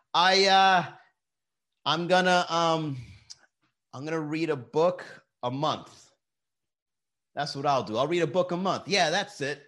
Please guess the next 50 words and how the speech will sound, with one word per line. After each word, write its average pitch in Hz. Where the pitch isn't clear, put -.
And 120
then 147
next 156
thing 151
you 156
know, 160
you'll 143
be 135
like, 127
"Man, 156
fuck 170
everybody. 113
I 127
don't 139
gotta 123
do 110
sh-, -
I 196
don't 208
gotta 190
prove 196
nobody 170
nothing. 175
Not 160
even 185
to 175
yourself, 175
not 147
even 160
to 160
myself." 147
New 151
Year's 208
resolution 175
is 139
pretty 151
much 139
just -
everybody 120
trying 113
to 101
jump 104
on 107
the 90
bandwagon 90
of 80
trying 98
to 90
make, 92
uh, 76